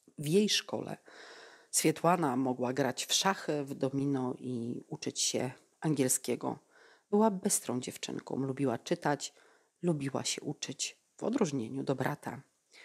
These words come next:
Bez wątpienia była też ulubienicą ojca, który ją faworyzował. Matka, jak wspominałam, w stosunku do dzieci była raczej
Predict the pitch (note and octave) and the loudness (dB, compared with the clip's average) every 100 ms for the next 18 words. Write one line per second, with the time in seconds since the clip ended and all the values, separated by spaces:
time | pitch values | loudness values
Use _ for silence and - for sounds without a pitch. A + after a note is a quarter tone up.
0 | - - _ E3+ E3 F3+ E3+ - C#4+ C#4 | -20 -20 _ 0 2 2 2 6 8 8
1 | B3 A#3 A3+ G#3 - F3+ D#3 D#3+ E3+ D#3+ | 6 4 4 0 0 -2 2 4 4 2
2 | C#3+ C#3 C3+ C3 - C3 C#3 - _ - | 0 2 0 0 0 0 -2 -8 _ -8
3 | - D3+ D#3 D#3+ D3+ D3+ D3+ D3 C3+ B2 | -2 0 0 0 0 0 0 0 0 -2
4 | - E3+ _ - - - - - - F3+ | -4 -8 _ -20 -20 -20 -20 -20 -2 2
5 | G3 G3 - - - D#3 - - - D#3 | 4 2 -4 -4 -2 -2 0 0 2 2
6 | D#3 D#3 D#3 D3 - - - F3+ - E3+ | 4 4 4 2 0 -2 0 0 0 0
7 | D#3+ - G3 - D#3 D3 D#3+ D#3+ - D3+ | 2 2 0 0 0 0 -2 -2 2 2